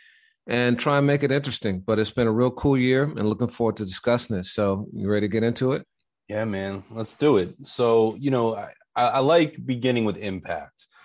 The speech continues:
Speaker 2: Um, like you just said, that tells a very different story sometimes than numbers. And I also think that echoes kind of the ethos of Ambrosia for Heads.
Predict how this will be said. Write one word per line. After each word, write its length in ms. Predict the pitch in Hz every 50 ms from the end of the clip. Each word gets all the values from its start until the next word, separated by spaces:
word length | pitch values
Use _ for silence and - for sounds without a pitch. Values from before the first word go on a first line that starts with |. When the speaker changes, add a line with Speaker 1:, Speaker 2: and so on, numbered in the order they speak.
| - - - _ _ -
Speaker 2:
Um, 180 | 101 98 98 104
like 200 | 104 104 101 -
you 80 | 135 135
just 260 | 123 123 107 - -
said, 200 | - 104 92 87
that 160 | 117 139 -
tells 260 | - 165 147 127 113
a 80 | 113 98
very 360 | 87 90 113 113 113 113 110
different 440 | 98 95 104 95 - 117 107 95 -
story 480 | - - 107 98 98 104 104 107 107
sometimes 760 | - - 113 107 101 - 113 107 107 104 104 107 104 95 -
than 220 | - 98 92 87 90
numbers. 540 | 92 95 98 101 104 110 110 110 - - _ _ _ - - _ _ _
And 80 | 110 117
I 140 | 123 131
also 300 | 131 127 127 117 - 131
think 300 | 110 - 120 110 104 -
that 160 | 113 101 98 -
echoes 640 | 113 113 - - 120 110 104 104 98 95 90 - - _
kind 160 | - 123 117 104
of 60 | 92
the 140 | 98 - 110
ethos 380 | 107 - - 104 101 92 -
of 100 | 101 92
Ambrosia 420 | 95 92 82 92 92 90 82 85 -
for 140 | - 87
Heads. 440 | 82 98 95 90 80 73 - _ _